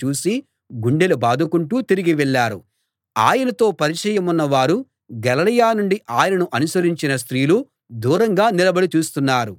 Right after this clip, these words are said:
యూదుల మహాసభలో యోసేపు అనే వ్యక్తి ఉన్నాడు. ఇతడు అరిమతయి ఊరివాడు, మంచివాడు, నీతిపరుడు. మహాసభ చేసిన తీర్మానానికి ఇతడు సమ్మతించలేదు.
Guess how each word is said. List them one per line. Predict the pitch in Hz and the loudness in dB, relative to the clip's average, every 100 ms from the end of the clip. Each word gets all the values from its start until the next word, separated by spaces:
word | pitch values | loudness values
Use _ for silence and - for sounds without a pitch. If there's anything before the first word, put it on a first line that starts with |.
| _ _ _ _ _ | _ _ _ _ _
యూదుల | 131 254 269 254 | 0 2 2 0
మహాసభలో | 175 151 214 - 190 190 190 - | 0 0 -2 -2 -2 0 0 0
యోసేపు | 160 - 196 175 180 - | -2 2 0 0 -4 -2
అనే | 156 151 | -2 -2
వ్యక్తి | 123 - | -4 -2
ఉన్నాడు. | 143 127 123 117 104 - _ _ | -2 0 0 0 -2 -8 _ _
ఇతడు | 147 147 147 220 302 _ _ | -2 0 0 0 -4 _ _
అరిమతయి | 135 190 233 220 214 220 | 0 2 0 0 -2 -2
ఊరివాడు, | 233 170 165 156 139 120 101 _ _ 101 | 0 0 2 2 2 -2 -12 _ _ -6
మంచివాడు, | 123 170 233 226 185 165 269 - | -4 -2 -2 2 2 2 -4 -8
నీతిపరుడు. | 123 175 185 151 135 127 110 - _ _ _ | -4 -4 -4 -4 -4 -2 -8 -10 _ _ _
మహాసభ | 117 131 185 247 233 208 202 | -4 0 0 0 0 -2 0
చేసిన | 190 180 160 | -2 0 -4
తీర్మానానికి | 147 143 180 185 180 170 147 151 202 151 | -2 -2 2 2 2 0 -2 -2 -4 -4
ఇతడు | 139 131 | -4 -4
సమ్మతించలేదు. | 123 120 170 170 160 143 127 113 92 | -2 0 0 0 -2 -2 -2 -2 -6